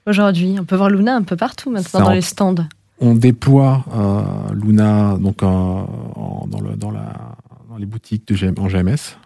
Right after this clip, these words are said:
Speaker 2: Euh, donc, tu vas en trouver, euh, chez Monoprix, dans certains Franprix,
Speaker 1: Mhm.
Speaker 2: euh, à la gare et aux,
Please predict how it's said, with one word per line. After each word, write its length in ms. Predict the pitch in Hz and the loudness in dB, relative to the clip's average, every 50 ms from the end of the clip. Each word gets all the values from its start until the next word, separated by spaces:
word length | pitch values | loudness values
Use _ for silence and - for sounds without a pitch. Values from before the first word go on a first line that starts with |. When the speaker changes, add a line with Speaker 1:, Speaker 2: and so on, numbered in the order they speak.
| _ _ _ - | _ _ _ -20
Speaker 2:
Euh, 40 | 107 107 107 107 107 110 110 110 | -20 -20 -20 -20 -20 -20 -20 -18
donc, 160 | 107 98 - | -18 -18 -18
tu 160 | - - - | -18 -18 -12
vas 100 | 98 95 92 | -10 -8 -6
en 80 | 95 | -6
trouver, 420 | 98 - - 101 95 101 101 98 98 | -8 -10 -10 -6 -2 0 0 2 0
euh, 160 | 95 92 92 - - - - - - 110 110 107 _ _ _ _ _ _ _ _ - | 0 -2 -6 -8 -10 -12 -14 -16 -18 -18 -20 -20 _ _ _ _ _ _ _ _ -18
chez 180 | - - 101 | -8 -4 0
Monoprix, 760 | 95 95 95 95 - - - 107 104 107 110 113 113 117 120 | 2 2 2 2 0 -2 0 2 4 6 6 6 4 4 2
dans 120 | 113 104 101 | 2 0 -2
certains 280 | - - 92 - 92 | -2 -6 -8 -8 -8
Franprix, 560 | 87 - - 95 - - 113 113 113 117 127 131 | -10 -10 -14 -16 -8 -2 0 2 4 2 2 0
Speaker 1:
Mhm. 260 | 214 185 156 190 208 - | -2 -4 -4 -6 -8 -10
Speaker 2:
euh, 400 | 117 - - - 55 55 57 - | -12 -12 -12 -12 -12 -12 -12 -10
à 100 | - 98 | -8 -6
la 120 | 95 98 | -6 -4
gare 360 | 98 104 98 101 101 104 101 | -2 0 0 2 2 2 2
et 80 | 98 92 | 0 0
aux, 80 | 92 | 0